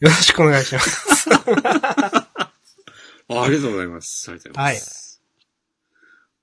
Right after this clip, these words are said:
Speaker 1: はい。えーっと、とりあえず、えーっと、マシュマロ、あ、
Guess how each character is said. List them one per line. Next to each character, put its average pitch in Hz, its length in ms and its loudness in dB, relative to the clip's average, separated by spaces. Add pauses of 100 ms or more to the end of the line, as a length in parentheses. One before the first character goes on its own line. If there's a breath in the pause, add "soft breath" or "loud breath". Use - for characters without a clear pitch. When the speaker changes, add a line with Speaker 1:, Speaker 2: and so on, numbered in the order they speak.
(920)
Speaker 1:
は 151 60 -12
い。 - 20 -8
え 139 200 -6
ー 139 60 -10
っ - 40 -20 (240)
と、 - 400 -6 (500)
と 175 240 -4
り 190 220 -8 (100)
あ 214 240 -6
え 180 140 -6
ず、 190 400 -8 (500)
え 147 100 -4
ー - 20 -4
っ - 20 -18
と、 147 320 -6
マ 175 140 -2
シ - 120 -6
ュ 220 40 -4
マ 220 120 -4
ロ、 220 480 -6 (140)
あ、 - 200 0